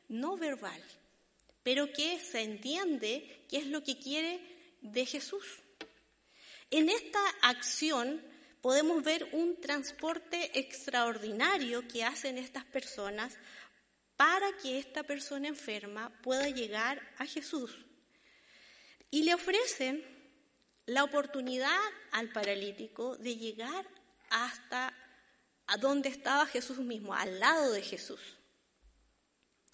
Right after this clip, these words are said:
Esta acción extraordinaria, sin palabras, sino que solamente en sacar el techo, mover y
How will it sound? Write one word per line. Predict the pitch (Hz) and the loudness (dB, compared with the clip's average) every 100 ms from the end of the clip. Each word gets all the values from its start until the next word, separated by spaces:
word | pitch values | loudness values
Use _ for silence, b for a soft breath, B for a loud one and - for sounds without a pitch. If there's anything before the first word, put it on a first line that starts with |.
| B B B B B B _ _ _ _ _ | B B B B B B _ _ _ _ _
Esta | 349 403 - 415 403 - | 0 0 4 6 6 4
acción | 269 262 - 294 320 339 - | 0 0 -4 0 0 0 -4
extraordinaria, | 269 - 269 254 247 247 247 202 190 190 - | -6 -4 -2 -2 -2 -4 -2 -4 -4 -8 -8
sin | - - 359 359 | -8 0 2 2
palabras, | 359 302 269 214 180 - | 2 2 0 -2 -6 -8
sino | - - 247 247 302 | -12 -10 -6 -4 -4
que | - 269 | -4 -6
solamente | 254 330 339 339 349 320 - 208 202 B B B B | -4 -4 -2 -2 -2 -6 -8 -12 -12 B B B B
en | 220 233 226 226 - - _ _ _ _ _ _ _ _ _ | -2 -2 -4 -10 -18 -20 _ _ _ _ _ _ _ _ _
sacar | - 220 254 302 | -6 -2 4 4
el | 330 311 | 4 -2
techo, | 269 254 254 - 196 196 196 B B B | -2 -2 -4 -10 -8 -10 -14 B B B
mover | 196 196 202 262 320 330 285 - | -8 -6 2 4 6 4 -2 -10
y | 226 226 220 | -8 -8 -10